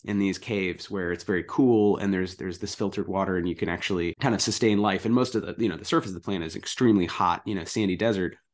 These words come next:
So any change to the ecosystem is, like, really dangerous for everyone on the, the planet. <laughs> So, uh, you know, it's putting the players in a position of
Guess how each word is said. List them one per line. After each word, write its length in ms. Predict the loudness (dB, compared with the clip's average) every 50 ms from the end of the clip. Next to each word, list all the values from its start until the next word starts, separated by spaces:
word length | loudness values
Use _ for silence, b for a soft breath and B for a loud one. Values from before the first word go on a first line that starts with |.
| _ _ _ _
So 480 | -12 -4 -2 0 2 2 2 0 -2 B B B B _ _
any 240 | 2 4 6 6 4
change 440 | 4 2 0 0 0 0 -2 -4 -6
to 80 | -6
the 100 | -6 -6
ecosystem 640 | -6 -6 -6 -4 -6 -4 -4 -6 -4 -4 -4 -4 -4 -4
is, 100 | -4 -4
like, 300 | -4 -4 -6 -8 -12 _ _ _ _ _ _ 0
really 300 | 2 4 6 6 6 6
dangerous 680 | 4 4 4 4 4 2 2 0 0 -4 -8 -12 -10 -6
for 160 | -4 -2 -2
everyone 360 | 0 0 2 2 2 2 2
on 120 | 2 0
the, 160 | 0 -2 -4 -6 -8 -10
the 80 | -10 -6
planet. 360 | -4 -4 -4 -4 -4 -6 -8
<laughs> 40 | -8
So, 480 | -12 -10 -8 0 2 4 4 4 0 B B B B B B -2
uh, 200 | 0 2 2 4 6
you 80 | 4
know, 60 | 4 4
it's 100 | 2 2
putting 240 | 4 6 6 6
the 60 | 6 4
players 360 | 2 2 2 4 2 2 2
in 60 | 0
a 60 | -2
position 460 | -2 -2 -2 -2 -2 -2 -2 -2 -2
of 400 | -2 -2 -4 -4 -4 -6 -6 -8